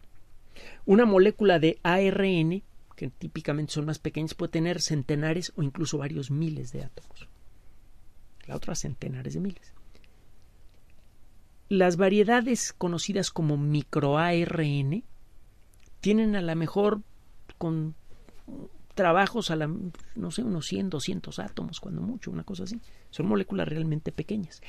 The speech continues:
en relación a las otras moléculas que pertenecen a la familia de los ácidos nucleicos. Y hay muchos tipos de micro A R N diferentes.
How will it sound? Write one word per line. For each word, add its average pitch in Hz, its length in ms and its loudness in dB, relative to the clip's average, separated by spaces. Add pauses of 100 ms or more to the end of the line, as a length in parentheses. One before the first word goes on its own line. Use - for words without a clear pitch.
(140)
en 151 140 8
relación 151 480 0
a 175 40 -2
las 147 200 -4
otras 160 260 -4
moléculas 165 540 0
que 151 100 -6
pertenecen 135 640 -4
a 143 60 -4
la 151 100 -4
familia 151 400 -4
de 156 100 -6
los 135 140 -10
ácidos 143 340 -6
nucleicos. 170 460 -8 (500)
Y 175 140 6
hay 196 80 10
muchos 202 340 2
tipos 202 300 0
de 208 300 0
micro 160 440 4
A 160 60 4
R 165 240 2
N 156 280 0
diferentes. 165 760 -8